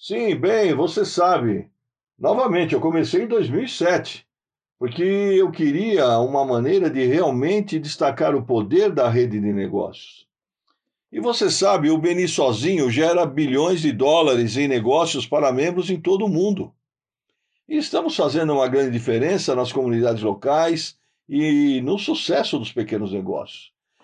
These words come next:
Então eu queria uma maneira de realmente destacar isso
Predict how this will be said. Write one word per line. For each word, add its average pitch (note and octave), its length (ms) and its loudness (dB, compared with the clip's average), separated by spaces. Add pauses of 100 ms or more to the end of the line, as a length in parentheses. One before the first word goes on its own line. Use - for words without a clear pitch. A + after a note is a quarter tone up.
(280)
Então A3+ 500 0
eu G3+ 340 0
queria G3+ 380 0
uma G#3 180 0
maneira G3+ 560 2
de F3 240 0
realmente G#3+ 460 -2
destacar E3 480 0
isso E3 420 0